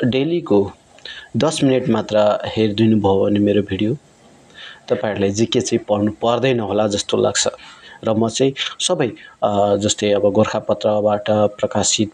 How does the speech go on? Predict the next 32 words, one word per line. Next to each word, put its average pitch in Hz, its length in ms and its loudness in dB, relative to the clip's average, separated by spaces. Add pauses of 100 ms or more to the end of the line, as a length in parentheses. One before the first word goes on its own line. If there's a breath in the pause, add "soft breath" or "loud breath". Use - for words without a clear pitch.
प्रश्नपत्रहरू, 107 1080 0 (400 loud breath)
अ, - 60 2 (480)
सँगसँगै 110 540 -2 (200)
त्यसबाट 180 340 0
पनि 170 260 0
महत्त्वपूर्ण 143 680 0
जुन 139 160 2
चाहिँ 143 260 0 (320 loud breath)
exam 131 280 0
पर्पजको 120 480 -2
लागि 110 380 0
आवश्यक 110 460 -2
छ, - 100 -2
त्यो 113 400 0
क्वेसनहरू 113 540 0
म 110 220 4
मात्र 123 300 0
लिने 120 280 0
गर्दछु। 117 440 2 (360 loud breath)
र 123 60 0
अन्यथा 113 840 0 (560 loud breath)
अब 117 160 0
धेरै 120 360 0
संसारै 113 600 0
बोकेर 110 640 2 (360 loud breath)
धेरै 131 320 2
कुरोहरू, 110 580 2
नचाहिँदो 120 580 0
कुरोहरू 107 520 2
जसको 110 300 0
अस्तित्व 120 520 0
छैन, 110 400 -2